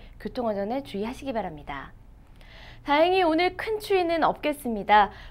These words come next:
오늘 전반적으로 아침 기온이 평년보다 이 도에서 많게는 팔 도가량 높아진 모습을 보였고 서울도 십삼점이 도로 평년보다 칠 도 정도 높았습니다. 하지만 낮부터는 찬바람이 약간 강하게 불면서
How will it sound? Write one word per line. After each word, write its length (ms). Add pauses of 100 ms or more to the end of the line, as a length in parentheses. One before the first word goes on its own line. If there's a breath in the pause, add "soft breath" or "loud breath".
오늘 180
전반적으로 720
아침 400
기온이 460
평년보다 640
이 220
도에서 360
많게는 480
팔 240
도가량 420
높아진 400
모습을 300
보였고 580 (240 loud breath)
서울도 640
십삼점이 720
도로 460
평년보다 760
칠 220
도 100
정도 260
높았습니다. 840 (460 loud breath)
하지만 340
낮부터는 580
찬바람이 580
약간 340
강하게 400
불면서 640